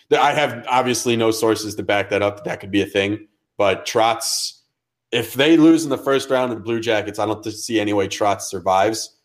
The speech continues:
especially since he's out of a contract after the season. So the A-, A V to the Capitals could be a thing. I think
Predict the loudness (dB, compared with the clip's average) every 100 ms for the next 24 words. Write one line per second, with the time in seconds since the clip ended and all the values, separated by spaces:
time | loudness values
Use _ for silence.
0 | -10 -4 -4 -2 -4 -4 -4 -2 -2 -4
1 | -6 -4 -2 -4 -4 -6 -8 -10 -6 -6
2 | -4 -4 -6 _ _ _ _ _ _ _
3 | -2 0 0 -2 -4 -2 0 2 2 0
4 | 0 0 0 2 0 0 -2 0 2 2
5 | 0 -4 -14 _ _ _ _ _ _ _
6 | -6 -6 -2 0 0 -2 -10 -2 -2 -2
7 | 0 0 -2 -8